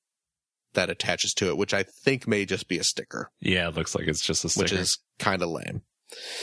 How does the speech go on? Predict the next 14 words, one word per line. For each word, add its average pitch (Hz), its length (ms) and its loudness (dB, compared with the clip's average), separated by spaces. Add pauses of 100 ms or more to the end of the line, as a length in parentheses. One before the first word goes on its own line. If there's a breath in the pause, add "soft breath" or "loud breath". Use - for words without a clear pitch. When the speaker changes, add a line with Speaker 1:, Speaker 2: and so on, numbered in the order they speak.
(280 loud breath)
Speaker 1:
But 214 420 2 (640)
it's 117 180 2
the 120 100 6
first 123 320 0
Lego 147 300 2
Overwatch 175 340 0
set, 214 400 2
and 127 300 4
it's 113 220 2
a, 113 480 2 (1080)
it's - 180 -2
a, 101 220 2
it's 104 140 0
a 101 140 2